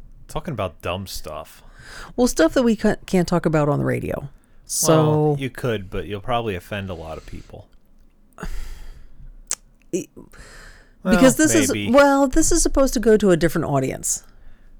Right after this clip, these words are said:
Speaker 2: Because the audience that we talk to on the A M station is A M station listeners.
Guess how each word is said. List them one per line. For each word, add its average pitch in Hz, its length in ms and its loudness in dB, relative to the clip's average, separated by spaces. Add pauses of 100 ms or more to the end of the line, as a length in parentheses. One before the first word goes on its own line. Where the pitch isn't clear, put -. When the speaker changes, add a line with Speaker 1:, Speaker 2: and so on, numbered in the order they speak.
(280)
Speaker 2:
Because 202 320 2
the 190 100 4
audience 226 440 2
that 165 160 4
we 170 80 4
talk 170 300 0
to 170 260 2
on 147 100 -2
the 147 140 -4
A 170 180 4
M 147 80 2
station 139 420 -2
is 139 280 -6
A 156 100 2
M 147 140 0
station 139 360 -2
listeners. - 460 -8